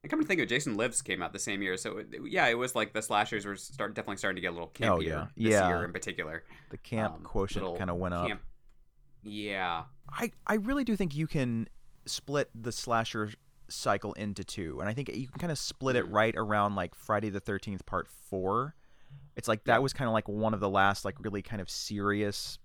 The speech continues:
Speaker 2: slasher films, and then after
Speaker 1: Mm-hmm.
Speaker 2: that, they were all just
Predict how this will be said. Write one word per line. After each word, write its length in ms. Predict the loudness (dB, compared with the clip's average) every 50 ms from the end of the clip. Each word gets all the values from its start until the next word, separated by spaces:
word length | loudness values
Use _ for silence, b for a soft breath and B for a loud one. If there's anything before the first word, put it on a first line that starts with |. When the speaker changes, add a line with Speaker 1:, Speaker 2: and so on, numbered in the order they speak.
| -18 -14 -10
Speaker 2:
slasher 680 | -8 -8 -6 2 6 8 8 8 6 4 0 -2 -2
films, 540 | 0 0 2 2 2 2 0 -2 -4 -6 -8 -6
and 280 | -4 -2 -2 -2 0
then 240 | 2 4 4 4 2
after 320 | 4 4 2 4 4 2 2
Speaker 1:
Mm-hmm. 80 | 2
Speaker 2:
that, 180 | 2 2 2 2
they 100 | 0 0
were 160 | 0 0 0
all 180 | 2 0 0 0
just 300 | -2 -4 -6 -6 -10